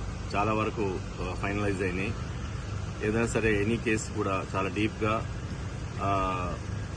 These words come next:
ఫైనలైజేషన్ కోసము within the shortest టైంలో ఫైనలైజ్ చేసి ఛార్జ్ షీట్స్ వేసి తర్వాత ఇవి, uh, uh, కోర్టుకి సబ్మిట్ చేసి కోర్టు ట్రయల్ కూడా ఫాస్ట్గా చేసేటట్టు చేస్తున్నాము. రీసెంట్గా జరిగిన, uh, సుల్తానాబాద్ కేసులో కూడా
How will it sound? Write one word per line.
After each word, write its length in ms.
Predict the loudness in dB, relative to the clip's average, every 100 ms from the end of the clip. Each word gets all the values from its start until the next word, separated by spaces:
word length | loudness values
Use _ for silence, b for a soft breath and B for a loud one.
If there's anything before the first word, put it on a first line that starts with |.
| 0
ఫైనలైజేషన్ 480 | 2 6 4 2 0
కోసము 420 | 0 0 0 0 0
within 200 | 2 2
the 60 | 4
shortest 320 | 2 2 0 0
టైంలో 400 | 0 2 0 0 0
ఫైనలైజ్ 420 | 0 2 0 0
చేసి 240 | 0 -2
ఛార్జ్ 300 | -2 -2 -2
షీట్స్ 220 | -2 -2
వేసి 260 | -2 -2 -2 -4 -6 -6 -6 -2
తర్వాత 460 | -2 0 -2 -2 -4 -4 0
ఇవి, 160 | 2 4 2 0 -2 0 2 2 2
uh, 300 | 6 12 12 12 12 12 12 12 12 12 12 12 12 12 12
uh, 320 | 12 12 12 12 12
కోర్టుకి 480 | 12 12 12 12 12 12 8
సబ్మిట్ 280 | 10 10 12 12
చేసి 200 | 12 12 12
కోర్టు 240 | 12 12 12
ట్రయల్ 220 | 12 12 12
కూడా 100 | 10
ఫాస్ట్గా 360 | 8 8 8 8
చేసేటట్టు 340 | 12 12 12 12
చేస్తున్నాము. 420 | 12 12 12 12 12 12 12 12 12 12
రీసెంట్గా 420 | 12 12 12 12 12 12 12
జరిగిన, 300 | 12 12 12 12 12 12 12 12 12 12 12
uh, 440 | 12 12 12 12
సుల్తానాబాద్ 460 | 12 12 10 8 10
కేసులో 280 | 12 12 12
కూడా 220 | 12 12